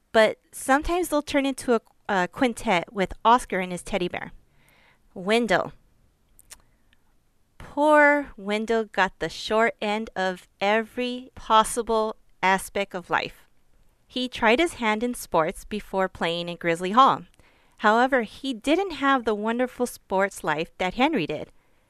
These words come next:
He was too short for any sport, quit basketball when it was time for the team photo, and he realized he was just as tall as the other players' knees.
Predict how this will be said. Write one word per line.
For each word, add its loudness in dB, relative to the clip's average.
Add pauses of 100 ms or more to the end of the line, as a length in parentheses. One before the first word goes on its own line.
(260)
He -6 (140)
was 0
too -2
short 0
for -2 (140)
any 0
sport, -4 (200)
quit 0
basketball 2
when -4
it -2
was 0
time -2
for -4
the -4
team -6
photo, 0
and -8
he -4
realized -2
he -6
was -6
just -4
as -8
tall 0 (280)
as -2
the -12
other 2
players' -4
knees. -10